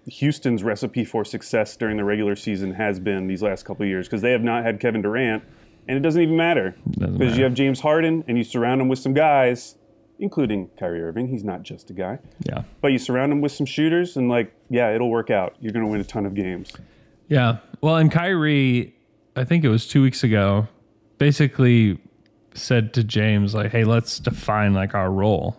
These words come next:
Speaker 2: He's like, "I'm the shooting guard. You're the point guard." And that really just kind of unlocked and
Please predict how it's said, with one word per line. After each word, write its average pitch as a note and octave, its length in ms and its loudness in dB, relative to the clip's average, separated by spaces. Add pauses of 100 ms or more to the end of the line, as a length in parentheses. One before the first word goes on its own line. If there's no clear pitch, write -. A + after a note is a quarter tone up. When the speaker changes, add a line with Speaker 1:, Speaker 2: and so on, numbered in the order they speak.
Speaker 2:
He's A2 220 2
like, - 100 -4
"I'm A2 240 4
the G#2 80 2
shooting G#2+ 300 2
guard. A2 460 0
You're A2+ 100 4
the A2 60 4
point G#2+ 260 2
guard." F#2 340 -2 (840)
And B2+ 160 6
that F3 280 2
really C#3 340 2
just B2 280 -2
kind B2+ 200 2
of A2 100 0
unlocked A2+ 760 2
and A2 360 4